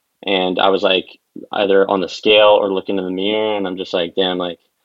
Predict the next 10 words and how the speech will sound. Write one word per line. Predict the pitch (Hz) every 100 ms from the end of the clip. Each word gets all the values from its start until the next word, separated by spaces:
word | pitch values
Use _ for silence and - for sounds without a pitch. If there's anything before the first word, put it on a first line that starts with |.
| _ _ _ _ _ _ -
where, | 92 90 90 110
where | 104 110
are |
these | 110 107
gains | 113 131 123 113
at? | 110 110
Like, | 110 107
what's | 117 -
going | 120 120 123
on?" | 131 120 110